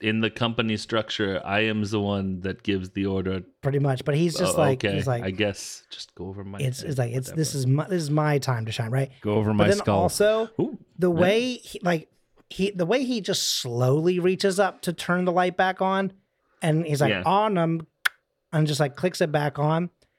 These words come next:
Speaker 2: and just, like, I don't know, it's the fact that, like, as he's doing that, the way the painter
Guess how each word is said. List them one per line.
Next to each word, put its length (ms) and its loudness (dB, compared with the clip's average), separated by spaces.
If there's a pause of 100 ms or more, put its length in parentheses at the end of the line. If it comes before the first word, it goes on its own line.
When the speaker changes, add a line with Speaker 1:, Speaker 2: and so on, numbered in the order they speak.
(300)
Speaker 2:
and 100 2
just, 140 2
like, 260 0
I 80 2
don't 80 2
know, 300 -4 (260)
it's 240 -2 (400)
the 140 0
fact 480 -2
that, 180 0
like, 240 -2
as 260 0
he's 140 -2
doing 300 2
that, 260 0 (480)
the 140 2
way 340 2
the 160 -4
painter 760 0